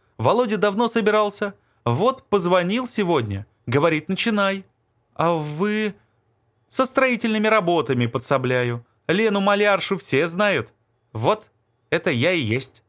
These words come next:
Полина поболтала с Леной и даже договорилась на следующий день зайти к ней помыться. Вскоре Лена собралась и ушла домой. Полина перекусила, надела сарафан в бело-красную полоску и, поразившись собственной смелости,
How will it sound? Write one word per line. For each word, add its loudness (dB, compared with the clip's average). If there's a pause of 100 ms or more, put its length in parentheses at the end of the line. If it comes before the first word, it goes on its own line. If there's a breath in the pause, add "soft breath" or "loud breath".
(540)
Полина 2
поболтала 2
с -6
Леной 0
и -4
даже 2
договорилась 0
на 0
следующий -2
день -2
зайти 0
к -12
ней 0
помыться. -2 (580)
Вскоре -2
Лена 0
собралась 0
и 0
ушла 0
домой. 0 (640)
Полина 2
перекусила, -2 (180)
надела 0
сарафан 0
в -4
бело-красную 0
полоску -2 (320 soft breath)
и, -4
поразившись 0
собственной -2
смелости, -4